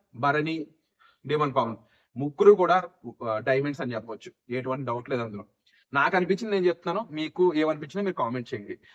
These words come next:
అయితే ఇక మిగిలిన పాయింట్స్ విషయానికి వస్తే మేజర్ గా, ఆ, ఇమ్మాన్యుయల్, ఇమ్మాన్యుయల్ అనే పర్సన్ మళ్ళీ చెప్తున్నాను,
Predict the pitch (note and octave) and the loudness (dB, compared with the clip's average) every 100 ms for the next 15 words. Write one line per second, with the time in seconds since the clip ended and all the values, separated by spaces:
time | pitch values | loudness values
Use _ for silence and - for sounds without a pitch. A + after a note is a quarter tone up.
0 | _ - F#3 A3+ A3 A3 A3+ _ _ _ | _ -2 0 2 0 -2 -12 _ _ _
1 | _ _ _ - D3 D#3 C#3+ F3 F3+ F3 | _ _ _ -8 -4 0 4 4 4 0
2 | F3+ D#3 - C#3+ C3 - E3+ A3 - - | 0 -4 -4 0 -2 -2 -6 -6 -10 -20
3 | _ - C#3 C#3+ D#3 F3 D3+ E3 G#3+ _ | _ -6 -2 -2 0 0 0 0 -2 _
4 | _ - _ _ _ - A#2 A2 A2 G#2+ | _ -20 _ _ _ -6 -2 0 0 0
5 | G#2+ G#2 A2+ _ _ _ _ - C#3 D#3+ | 0 -4 -6 _ _ _ _ -8 -6 0
6 | E3 D#3 A2+ - _ _ _ - A#2+ B2+ | 2 2 0 -6 _ _ _ -8 -4 -2
7 | C#3 C#3 C3+ B2+ B2 - B2+ A2+ B2+ A#2 | -2 -2 -4 -4 -4 -4 -6 -2 -2 -4
8 | - A2 B2+ G#3+ | -4 -6 -6 -8